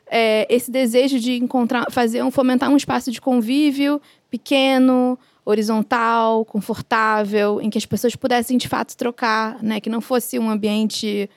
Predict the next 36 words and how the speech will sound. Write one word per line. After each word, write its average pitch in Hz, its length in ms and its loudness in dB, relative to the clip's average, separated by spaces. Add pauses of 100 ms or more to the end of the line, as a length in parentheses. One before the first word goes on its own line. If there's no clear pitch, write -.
(480)
é, 185 600 2
assustador, 214 840 2
com 214 160 -4
um 202 40 -2
palco 202 420 0
lá 196 160 -2
na 196 120 -2
frente 202 520 -4
e 190 200 -6
você 180 280 -6
não 185 120 -4
consegue 190 320 -4
se - 60 -8
aproximar 202 480 -2
das 185 140 -6
pessoas 190 400 -2
que 185 260 -8 (320)
são 202 180 0
convidadas 196 540 2
a, 185 220 2
a 165 160 -6
falar 214 500 2
ou 180 60 2
facilitar 196 520 -4
as 185 80 -2
sessões. 226 640 -4 (480)
E 285 140 2
aí 320 340 2
a 349 140 2
Magda, 294 800 2
é, 196 640 2
foi - 160 0
a - 20 -4
pessoa 262 220 2
que 262 80 -6
sugeriu, 285 540 0